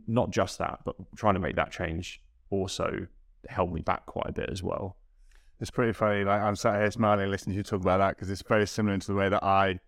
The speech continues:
Speaker 2: will talk. Like, I don't think I was ever that good a rower. Like, I think technically compared to where I got to,
Speaker 1: Yeah.
Speaker 2: that was something that I was always questioned, I always struggled with.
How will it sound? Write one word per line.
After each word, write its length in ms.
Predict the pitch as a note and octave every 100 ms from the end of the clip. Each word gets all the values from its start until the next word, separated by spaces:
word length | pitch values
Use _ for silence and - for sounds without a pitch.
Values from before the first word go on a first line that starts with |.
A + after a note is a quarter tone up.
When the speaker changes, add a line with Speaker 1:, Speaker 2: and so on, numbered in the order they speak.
| _ _
Speaker 2:
will 320 | - G2+ F#2+ F#2 _ _ -
talk. 240 | G#2+ G2
Like, 260 | G2+ G2+ F#2+
I 120 | - G#2+
don't 280 | G#2 G#2+
think 160 | - G2
I 60 | G2
was 160 | F#2+
ever 160 | G2 F#2
that 240 | F2+ -
good 140 | - F2
a 60 |
rower. 340 | F2 E2+ C#2+ - - - - _ -
Like, 140 | F2
I 80 | G#2
think 200 | F#2+ G2+ - _ -
technically 720 | - F#2 G#2 F2+ F#2 F2+ E2+
compared 520 | - F#2+ F#2+ F#2+ F2
to 100 | -
where 260 | F#2 F#2 F2+
I 80 | F2
got 300 | F#2+ F2 -
to, 300 | F2 D2 -
Speaker 1:
Yeah. 280 | G#2+ G2 - - -
Speaker 2:
that 160 | F#2
was 100 | F2+
something 280 | - F#2+ F2+
that 100 | F2+
I 40 | E2
was 200 | F#2+ E2+
always 220 | F2 E2+
questioned, 440 | - F2+ - E2
I 60 | E2+
always 240 | E2+ E2
struggled 320 | - G2+ F2
with. 240 | E2 D#2+